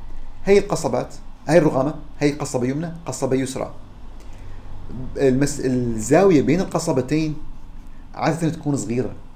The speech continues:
يعني تكون هيك مثلًا، هون قصبة يسرى، قصبة يمنى، الزاوية حادة، لكن هون الزاوية منفرجة، منفرجة، أوكي؟ طيب، الفكرة الأخرى،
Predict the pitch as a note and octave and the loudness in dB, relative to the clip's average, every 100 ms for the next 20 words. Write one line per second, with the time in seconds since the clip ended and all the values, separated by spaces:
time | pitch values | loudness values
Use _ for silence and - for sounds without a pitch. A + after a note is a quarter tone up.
0 | - A2 - A#2+ C3+ B2+ G#2+ A2 - - | -8 -6 -2 0 0 -2 -8 -10 -12 -18
1 | - - - - C3+ C3+ C3 B2+ C3 D#3 | -18 -18 -18 -2 0 0 0 0 0 0
2 | F#3 G#3 - - - C3+ - G2+ A#2 D3+ | -2 -4 -16 -20 -8 -6 -2 -2 0 0
3 | F3 - B2 C#3+ C3 B2 A2+ F2 - - | -2 -2 2 4 4 0 -2 -4 -14 -16
4 | - - - A2 C3+ E3 G#2+ C3 C#3+ A#2 | -16 -16 -8 -2 2 2 4 6 6 4
5 | F#2+ C#3 C#3 - - - - - - - | 0 0 0 -2 -10 -16 -20 -20 -20 -20
6 | - - - - - - - - - - | -20 -18 -18 -18 -18 -18 -18 -18 -20 -20
7 | - - - A#2+ G#2+ C3+ C3+ - - - | -20 -18 -8 -6 -2 0 0 -2 -10 -12
8 | - - - - - B2 E3+ - - - | -16 -18 -14 -12 0 2 0 -6 -16 -18
9 | - - - - G#2+ G2+ - - - - | -18 -18 -2 0 0 -4 -10 -20 -20 -20
10 | - - C3 F3+ F3+ D#3+ C3+ G#2 | -12 -8 0 2 4 2 -2 -4